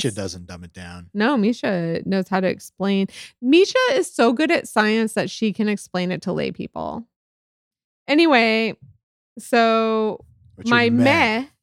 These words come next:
Speaker 2: is also Sam.
Speaker 1: Oh.
Speaker 2: Because she's, like, the brainiac hero, but my God, she had the most stressful time of anybody on the show.
Speaker 1: <laughs>
Speaker 2: So stressful.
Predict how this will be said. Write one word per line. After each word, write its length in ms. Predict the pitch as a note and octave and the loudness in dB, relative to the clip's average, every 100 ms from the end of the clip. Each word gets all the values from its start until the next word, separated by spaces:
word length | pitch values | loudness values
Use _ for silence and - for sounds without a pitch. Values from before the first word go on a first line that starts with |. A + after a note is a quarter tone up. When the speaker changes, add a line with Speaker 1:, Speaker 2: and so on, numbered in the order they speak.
| _ _ - | _ _ -2
Speaker 2:
is 200 | B3+ - - | -2 -4 0
also 460 | B3 C#4 - D4+ D4 | 2 2 0 -2 -2
Sam. 760 | - C4 E4 G3+ E3+ D3+ G#3+ - _ _ _ _ - | -4 -4 -2 -2 -4 -6 -10 -12 _ _ _ _ -16
Speaker 1:
Oh. 280 | G#2+ C3 - _ - | -12 -12 -16 _ -2
Speaker 2:
Because 680 | C4 B3 C#4 B3+ B3+ A#3 | -2 2 4 6 4 0
she's, 480 | - - D#4 E4 D4+ | -4 0 2 2 2
like, 280 | D4 C4 G#3+ | 0 0 0
the 100 | A3+ | 0
brainiac 680 | F#3+ G#3 A#3 A3+ G3 F#3 | 2 2 2 2 2 0
hero, 800 | - - F#4 C#4+ D3+ - - G#3+ _ _ _ _ - | -4 -2 2 2 2 0 -2 -4 _ _ _ _ -2
but 160 | B3 | 0
my 480 | B3+ D#4 F4+ F4+ E4+ | 2 2 2 4 2
God, 460 | C4 E4 E4 G#3+ F#3 | 2 4 4 2 -2
she 320 | - - F4+ | -4 2 2
had 240 | E4+ B3+ G3 | 2 0 2
the 200 | A3 G#3+ | 2 2
most 640 | F#3+ G#3 A3+ C4 C4+ - | 0 2 4 4 4 -2
stressful 500 | - A#3+ A3+ - G#3 | -4 -2 -2 -4 -10
time 360 | - G#3 G3 F#3 | -8 -8 -6 -6
of 100 | F3 | -6
anybody 560 | - F#3+ F#3 F#3 F3+ | -4 -2 -2 -4 -4
on 160 | F3 D#3+ | -6 -6
the 100 | E3+ | -8
show. 320 | C#3 - - D#3+ | -6 -4 -4 -4
Speaker 1:
<laughs> 40 | - - E3+ - - - - | -8 -8 -10 -10 -18 -12 2
Speaker 2:
So 560 | C4+ B3+ B3+ B3 B3 A#3+ | 4 6 2 0 -2 -4
stressful. 760 | - - G3 F#3+ - - - | -8 -6 -6 -6 -12 -10 -8